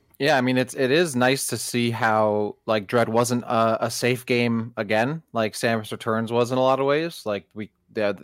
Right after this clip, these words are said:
Mercury Steam jumped into Metroid with Samus Returns, which, you know, was safe in a lot of ways, but I think that was appropriate. And then they definitely took some risks and tried new things with Dread, which is really what the series needed. So it was nice to see that progression.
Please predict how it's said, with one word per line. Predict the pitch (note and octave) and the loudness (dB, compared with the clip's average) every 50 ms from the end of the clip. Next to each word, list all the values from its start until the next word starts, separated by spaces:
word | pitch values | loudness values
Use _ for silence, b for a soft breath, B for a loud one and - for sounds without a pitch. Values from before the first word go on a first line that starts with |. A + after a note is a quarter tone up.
| - _ - | -16 _ -10
Mercury | G#2+ G#2 G#2+ A2+ A2 - B2 A2+ G#2+ | -8 -4 -2 -2 -2 -2 -2 -4 -4
Steam | - - B2 A#2 A2+ A2 G#2 | -2 -2 0 0 0 0 0
jumped | - A#2+ A2+ A2 | 0 0 0 0
into | B2 A2+ A2+ | 0 -2 0
Metroid | G#2+ A#2 A#2+ - - B2+ A#2 | 0 0 -2 0 0 0 0
with | A2 G2+ | 0 -4
Samus | - - A#2 G#2+ G#2 G2 - | -4 -4 -4 -4 -4 -6 -8
Returns, | G#2+ - - D#3 D#3+ D#3+ E3 C#3+ A#2+ | -8 -2 0 2 2 2 2 0 -2
which, | A2+ A2+ - - - | -4 -4 -4 -6 -8
you | G#2+ | -6
know, | G#2+ G#2 G2+ | -6 -4 -4
was | G2+ G2+ - | -4 -4 -4
safe | - - C3 C3 B2+ | -2 0 0 0 2
in | B2+ | 2
a | |
lot | A#2+ A#2+ A#2 | 2 4 4
of | A#2 | 4
ways, | A2+ A2+ A2 G#2 | 2 2 0 0
but | G2+ G#2 | -2 -4
I | G2 | -4
think | F#2+ G#2+ G2 | -4 -6 -4
that | - G2+ F#2+ | -4 -4 -4
was | F#2 F#2 F2+ - - - - _ _ | -4 -6 -8 -10 -14 -14 -18 _ _
appropriate. | - - - C3 B2+ C3+ C#3 C#3+ C#3+ C#3+ C3+ G#2+ | -10 -2 0 0 0 2 2 2 4 4 4 2
And | G#2+ A2 | 0 0
then | A2+ A2 G#2+ G#2 G2 | 0 -2 -2 -2 -2
they | G#2+ G#2+ G#2 G2+ G2 F#2+ b b b b b b b _ | -2 0 0 0 -2 -4 b b b b b b b _
definitely | C3+ C3 B2+ - C#3 C3 B2 B2 A#2 | 0 0 0 0 2 2 2 2 0
took | - - B2+ - | 0 -2 -2 -2
some | - - B2 A2+ A2 A2 | -2 -2 -2 0 0 0
risks | A2+ A2+ A2+ - - - - - - - | 0 0 -2 -4 -8 -8 -10 -10 -6 -2
and | G#2 G#2+ G#2+ G#2 G#2 G2+ G2 | 0 0 0 0 -2 -4 -4
tried | - - A#2+ A#2+ A#2 | -2 0 2 2 2
new | G#2+ A2 A2+ | 2 0 -2
things | A2 - A#2 A2 G#2 - | 0 0 -2 -2 -2 -6
with | G#2+ - | -10 -8
Dread, | - - C3 C3+ B2 | -2 0 2 2 2
which | G2+ G2+ G2+ - - | 0 -4 -6 -8 -8
is | G#2 F#2+ F2+ - | -10 -10 -8 -6
really | A2 A2 A2 A2 | -4 -4 -2 -2
what | G#2+ G#2+ - | -4 -4 -6
the | - | -6
series | - - - A#2+ A#2+ A#2+ A#2 G#2 | -6 -4 -2 0 2 2 0 2
needed. | A2 B2+ B2+ A#2 G2 F#2 F2+ | 2 2 2 2 2 0 -4
So | - - A#2+ A2 G#2 G2 - B B B B B | -6 -2 -2 0 0 -2 -4 B B B B B
it | B2 | -2
was | C3+ C3+ A#2 | 0 0 2
nice | C#3+ D3+ D#3+ D#3 - | 2 2 2 2 0
to | D3+ | -2
see | B2+ - - D3 C#3+ C#3+ G#2 | -2 0 0 2 2 2 2
that | G#2+ A#2+ B2 B2 B2+ - | 2 2 2 2 2 0
progression. | - C#3 A#2+ G#2 A2+ B2 C3 C3+ C#3 D3+ C#3 C#3 C#3 C#3 | -2 -2 -2 2 2 2 2 2 2 0 0 0 -2 -6